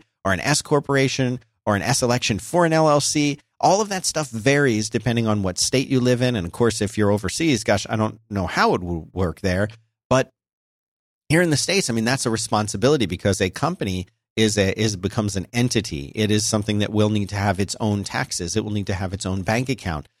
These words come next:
It will need to, and so you've gotta ask yourself, why, why would I be doing that?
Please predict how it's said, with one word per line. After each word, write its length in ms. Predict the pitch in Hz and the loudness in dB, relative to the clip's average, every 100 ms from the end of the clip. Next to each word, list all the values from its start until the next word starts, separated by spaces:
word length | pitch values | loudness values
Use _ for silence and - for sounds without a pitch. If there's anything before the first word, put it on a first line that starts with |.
| _ | _
It 140 | 98 101 | -2 2
will 120 | 104 | 2
need 280 | 104 107 98 | 2 0 0
to, 340 | - 104 101 | 0 2 2
and 320 | 110 110 - | 2 0 -2
so 140 | - 123 | 2 4
you've 200 | 117 113 | 4 4
gotta 180 | 123 123 | 2 2
ask 160 | 165 | 0
yourself, 240 | 151 120 101 | -2 -4 0
why, 560 | 110 139 156 139 123 - _ - | 2 4 2 2 -2 -8 _ 0
why 340 | 135 147 151 | 2 4 4
would 260 | 139 131 131 | 4 2 4
I 160 | 117 | 2
be 200 | 113 104 | 0 -2
doing 400 | 98 113 113 95 | 0 2 2 0
that? 240 | 76 65 | -4 -8